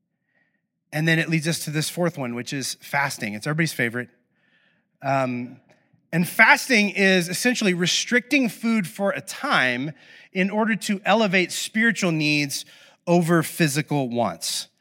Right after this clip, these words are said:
And here's what I think is really fascinating about this. If you do the historical research, um, on this, which you probably don't have time to do,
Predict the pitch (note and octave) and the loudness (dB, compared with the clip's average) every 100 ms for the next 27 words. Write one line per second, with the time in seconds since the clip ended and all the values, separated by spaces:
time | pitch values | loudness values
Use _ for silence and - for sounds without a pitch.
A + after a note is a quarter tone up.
0 | _ _ _ _ E3+ F3 F4 F#4+ B3+ B3 | _ _ _ _ 0 4 4 2 0 2
1 | F#3+ D3 G#3 E3+ - D#3 E3 F3+ D3+ C#3 | -2 -2 0 0 2 2 2 0 -4 -2
2 | C3 G#2+ G#2+ D3+ F3+ D#3 D#3 F#3+ F3 D3+ | -6 -6 -10 -2 -2 -2 0 0 0 -2
3 | D#3+ - F#3+ F#3 F3+ D3 E3+ - F3 D#3+ | -2 0 2 2 0 0 0 0 0 0
4 | - - - - - - - D#3 D#3 - | -2 -8 -12 -20 -20 -20 -4 -2 -2 2
5 | E3 F3 E3+ E3+ D3+ - G3+ G#3 D#3 E3 | 2 4 2 0 -4 -2 0 2 2 2
6 | D3 - - A3+ - C#3+ C3 C3+ | -2 -4 -2 0 0 -2 -2 -2